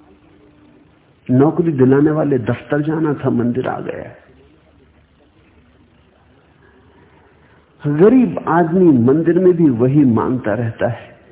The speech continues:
जो संसार में उसे नहीं मिल रहा है। जिसका अभाव संसार में है, हम वही मांगते हैं।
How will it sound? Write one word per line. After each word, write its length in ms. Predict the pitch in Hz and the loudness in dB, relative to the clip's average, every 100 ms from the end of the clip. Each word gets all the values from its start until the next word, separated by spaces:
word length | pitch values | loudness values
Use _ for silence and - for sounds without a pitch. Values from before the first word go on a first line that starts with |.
| - - | -16 -8
जो 160 | 113 120 | -6 -4
संसार 500 | 120 113 107 107 123 | -4 -4 -4 -6 -4
में 100 | 120 | -2
उसे 240 | 113 113 | -4 -6
नहीं 200 | 110 117 | -4 -2
मिल 220 | 117 104 101 | -2 -4 -6
रहा 160 | - | -8
है। 720 | - - _ _ _ _ - 107 | -10 -16 _ _ _ _ -16 -4
जिसका 360 | 156 156 - | -4 -4 -10
अभाव 540 | - - 110 120 127 123 | -8 -6 -4 0 -2 -2
संसार 520 | 113 104 - 85 120 | -6 -8 -6 -8 -6
में 140 | 123 | -6
है, 80 | 117 | -4
हम 200 | 110 110 | -6 -6
वही 220 | 104 110 | -6 -4
मांगते 460 | 123 95 113 - | -4 -6 -8 -12
हैं। 100 | - | -14